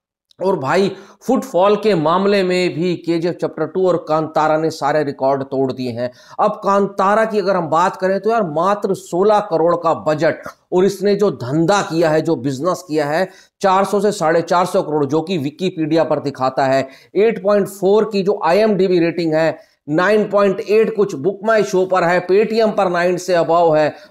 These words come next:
भाई साहब, कोई मुकाबला नहीं कर पाया कांतारा फिल्म का इस साल। सिर्फ और सिर्फ एक रीजन था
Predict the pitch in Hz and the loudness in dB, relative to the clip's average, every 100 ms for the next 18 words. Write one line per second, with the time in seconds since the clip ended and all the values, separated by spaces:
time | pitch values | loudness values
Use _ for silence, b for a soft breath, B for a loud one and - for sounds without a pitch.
0 | - 131 190 196 - 214 214 214 - 196 | -6 0 2 0 0 2 2 0 -4 2
1 | 247 269 226 208 - 180 175 165 165 151 | 4 4 4 2 2 2 2 2 2 2
2 | 135 143 135 135 127 123 143 143 - 127 | 0 0 0 0 0 0 0 -2 -4 -2
3 | 127 127 135 135 135 127 120 123 123 113 | -2 -2 0 2 2 0 -4 -4 -4 -4
4 | 113 - 120 - - 107 113 107 B _ | -4 -6 -10 -12 -6 -4 -4 -6 B _
5 | _ - - 247 208 190 185 - 196 190 | _ -8 -2 0 0 0 0 0 -2 -2
6 | - 185 220 220 156 139 156 151 143 147 | -2 2 2 2 -2 0 -2 -2 0 0